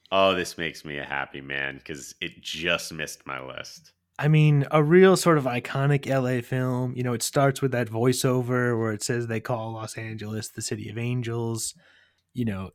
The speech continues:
Speaker 2: there's this whole dynamic where, I mean, the, the plot of the movie is that, like, you know, the, the Lebowskis get switched around, right? And then it
Speaker 1: Mm-hmm.
Speaker 2: leads, it leads the dude, uh, Jeff Bridges, into this whole, this whole situation. But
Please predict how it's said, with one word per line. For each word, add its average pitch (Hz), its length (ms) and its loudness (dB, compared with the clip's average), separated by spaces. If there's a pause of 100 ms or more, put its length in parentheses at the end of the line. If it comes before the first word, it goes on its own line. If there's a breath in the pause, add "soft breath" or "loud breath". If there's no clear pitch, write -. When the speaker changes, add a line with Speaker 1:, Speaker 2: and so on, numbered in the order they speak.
Speaker 2:
there's 120 240 -4
this 123 160 -4
whole 143 420 4
dynamic 127 720 0
where, 110 500 -4 (640 soft breath)
I 147 120 0
mean, 156 180 6
the, 147 80 2
the 151 160 0
plot 160 280 6
of 143 80 6
the 139 60 4
movie 131 340 4
is 113 120 0
that, 113 280 -4
like, 117 240 -6 (680)
you 139 160 -2
know, 104 280 -10 (200)
the, 117 500 -8
the 123 100 -4
Lebowskis 123 640 2
get 120 160 -2
switched - 440 -4
around, 101 360 -10
right? 104 340 -6
And 113 100 -8
then 104 180 -10
it 110 140 -8
Speaker 1:
Mm-hmm. 190 100 -8
Speaker 2:
leads, 113 460 -4 (360 soft breath)
it 113 120 -8
leads 127 340 0
the 123 120 -4
dude, 151 640 6 (180)
uh, 117 300 -2
Jeff 117 300 -4
Bridges, 123 460 0
into 113 180 -4
this 113 180 -6
whole, 101 440 -14
this 110 120 -8
whole 107 140 -10
situation. 104 720 -8
But 120 200 -8